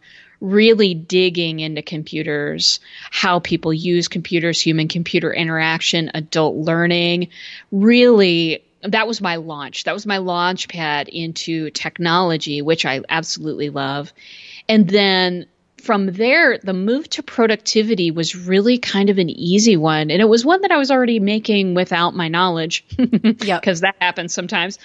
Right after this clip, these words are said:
Speaker 1: Uh, what happened was I would be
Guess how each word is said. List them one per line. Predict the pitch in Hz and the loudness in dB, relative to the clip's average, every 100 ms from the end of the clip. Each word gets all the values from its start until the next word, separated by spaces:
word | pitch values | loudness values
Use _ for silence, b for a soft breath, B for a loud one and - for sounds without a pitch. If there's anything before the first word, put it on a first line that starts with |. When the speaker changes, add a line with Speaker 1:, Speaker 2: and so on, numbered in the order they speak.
| B B B B | B B B B
Speaker 1:
Uh, | - 208 196 190 175 | -4 0 0 -2 -6
what | 220 226 220 | -8 -4 -4
happened | 220 311 403 302 190 | -4 -6 -4 -4 -2
was | 175 165 160 180 - - _ _ _ - | -4 -4 -4 -6 -8 -14 _ _ _ -2
I | |
would | 208 196 | 0 0
be | 196 196 196 190 190 | -2 -6 -6 -6 -8